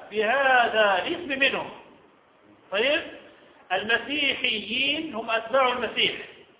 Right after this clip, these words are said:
طيب؟ ونحن أتباع المسيح، نحن مسيحيين وموسويين ومحمدين، ولكن نحن نجمع بين كل الأنبياء تحت دين واحد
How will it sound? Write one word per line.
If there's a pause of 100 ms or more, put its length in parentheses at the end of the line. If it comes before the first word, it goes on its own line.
(640)
طيب؟ (480)
ونحن
أتباع
المسيح، (360)
نحن
مسيحيين (120)
وموسويين
ومحمدين، (1300)
ولكن (800)
نحن (420)
نجمع
بين
كل
الأنبياء (640)
تحت
دين
واحد